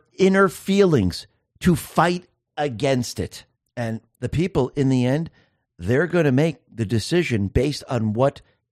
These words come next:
is happening around them, not what someone is saying. Just like today, do you think people believe that there's no inflation? Do you think the people believe that the economy is perfect?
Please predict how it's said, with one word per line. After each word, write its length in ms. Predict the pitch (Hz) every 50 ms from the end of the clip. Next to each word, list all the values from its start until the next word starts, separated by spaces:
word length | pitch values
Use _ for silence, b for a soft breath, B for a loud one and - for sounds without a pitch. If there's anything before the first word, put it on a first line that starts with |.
| _ _ _ _ -
is 280 | 127 131 127 - - _ -
happening 560 | - - 143 165 170 - 131 110 113 - - _ -
around 420 | 123 120 113 123 120 123 120 110
them, 180 | 98 87 80 - b b b b b
not 360 | - 117 131 156 - - -
what 300 | 156 156 160 - - _
someone 540 | - - - - 151 127 127 127 120 123 123 - -
is 160 | 120 113 -
saying. 280 | - - 139 123 110 -
Just 160 | 196 196 -
like 220 | 220 202 196 -
today, 380 | - 185 180 180 160 104 - - _ _ _ _ _ _ _
do 60 | - 113
you 60 | 104
think 180 | - 147 131
people 260 | - 139 143 - 151 135
believe 520 | 120 131 110 127 131 143 156 151 - - _ _ _ _ _ _ _ _ _ _ _ _ _ -
that 180 | 135 139 139 -
there's 180 | 127 117 92
no 160 | 120 123 123
inflation? 520 | 123 117 - 117 113 123 127 - 165 160 160
Do 80 | 160 -
you 100 | 120 107
think 160 | 147 147 139
the 80 | - -
people 240 | - 143 - 147
believe 280 | 113 131 123 139 147 143
that 120 | 151 - -
the 100 | 117 113
economy 420 | 107 - - 123 131 135 127 127
is 80 | 117 -
perfect? 500 | - - 117 127 - 180 180 - _